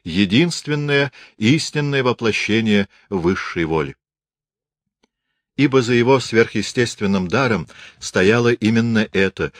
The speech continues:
подлинно существует только он, Гитлер. «Я есмь и никто более». Во всей Вселенной только он один — человеческая личность,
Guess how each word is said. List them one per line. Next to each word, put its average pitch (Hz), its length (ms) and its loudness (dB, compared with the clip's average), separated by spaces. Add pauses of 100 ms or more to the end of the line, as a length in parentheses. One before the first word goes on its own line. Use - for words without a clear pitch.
(240)
подлинно 147 760 0 (180)
существует 95 960 -2 (120)
только 90 680 0
он, 139 400 2 (460)
Гитлер. 82 580 -6 (720)
«Я 90 260 -2
есмь 135 600 -2 (520)
и 147 120 2
никто 113 380 -4
более». 78 300 -4 (2000)
Во 104 140 2
всей 202 260 4
Вселенной 170 580 4
только 151 380 2
он 143 360 2
один — 90 440 0 (240)
человеческая 90 920 0
личность, 135 720 -4